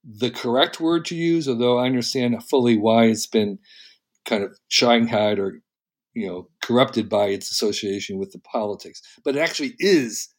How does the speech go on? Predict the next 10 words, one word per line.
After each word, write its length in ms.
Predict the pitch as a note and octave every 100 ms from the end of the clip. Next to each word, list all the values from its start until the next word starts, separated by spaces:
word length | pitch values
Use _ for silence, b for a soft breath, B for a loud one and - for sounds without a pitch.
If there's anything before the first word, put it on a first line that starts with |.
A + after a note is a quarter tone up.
| _ _ _
technically 720 | - G#3 E3 B2 - G2+ F#2+ _ _ _
the 80 | B2+
correct 400 | - C3+ D3 A#2+
word 280 | A#2+ A#2+ G#2+
we 100 | G#2+
should 200 | - G#2+
be 80 |
using 560 | G#2 A2 A2+ G#2+ F#2 F2+ b b b _ -
for 260 | B2 B2
what's 500 | A2 A#2 A#2 - -